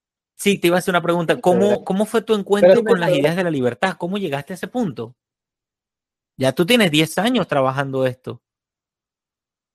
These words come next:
Speaker 1: Pero
Speaker 2: Es,
Speaker 1: ¿cómo llegaste ahí?
Speaker 2: es, es,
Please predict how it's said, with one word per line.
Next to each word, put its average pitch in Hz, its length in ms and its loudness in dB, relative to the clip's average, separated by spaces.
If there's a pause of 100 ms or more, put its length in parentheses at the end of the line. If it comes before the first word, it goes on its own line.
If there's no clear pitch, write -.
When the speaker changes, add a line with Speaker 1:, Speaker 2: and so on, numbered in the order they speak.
(140)
Speaker 1:
Pero 135 160 0
Speaker 2:
Es, - 20 -2
Speaker 1:
¿cómo 180 180 0
llegaste 147 360 -6
ahí? 120 220 -6 (2000)
Speaker 2:
es, 160 100 -20 (220)
es, - 120 -2